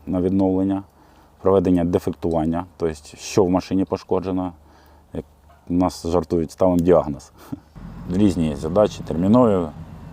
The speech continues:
нетермінові. Є задачі, які виконуються лише вночі, вдень це небезпечно. Тому це розписано, кожен зн-, кожен знає, чим він займається.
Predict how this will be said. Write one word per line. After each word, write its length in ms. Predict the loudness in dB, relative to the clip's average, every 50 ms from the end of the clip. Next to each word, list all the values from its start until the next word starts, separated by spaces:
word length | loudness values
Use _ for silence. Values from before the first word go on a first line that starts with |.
| -16 -10 -6
нетермінові. 800 | -2 0 0 2 2 0 2 2 0 2 2 2 0 0 -2 -4 -8 -12 -18 -20 -20 -20 -18 -18 -18 -18 -18 -14 -4 2
Є 160 | 4 4 4 2 0 0
задачі, 380 | 2 4 4 4 4 4 2
які 160 | -4 -4 -2 -4
виконуються 460 | -4 -2 -2 -4 -4 -6 -8 -8 -6
лише 280 | -6 -4 2 4 4
вночі, 500 | 4 6 4 2 0 -2 -4 -6 -6 -6 -6 -12 -18 -18 -20 -18 -18 -18 -18 -18 -20 -20 -20 -18 -16 -12 -10
вдень 360 | -4 0 2 2 2 2 0 -2
це 120 | -4 -4 -2
небезпечно. 800 | 0 2 0 0 -2 0 0 0 0 0 -2 -8 -10 -10 -10 -12 -14 -16 -18 -18 -18 -16 -14
Тому 260 | -10 -8 -6 -6 -8 -8 -10 -16 -18 -20 -20 -20 -20 -18 -18 -18 -18 -18 -18 -18 -18 -18 -18 -18 -20 -20 -20 -20 -8
це 120 | 0 2 4
розписано, 500 | 4 4 2 2 2 2 4 2 2 2 4
кожен 320 | 2 2 4 2 2 2
зн-, 220 | 0 0 -2 -4 -4 -4 -6 -2
кожен 400 | 2 2 4 4 4 4 4 0 -2 -10 -12 -8
знає, 520 | -8 -6 0 2 4 4 4 4 2 0 -2 -6 -12 -10
чим 160 | -2 0 2 2
він 80 | 2 2
займається. 540 | 2 2 2 0 -2 -4 -8 -14 -16 -16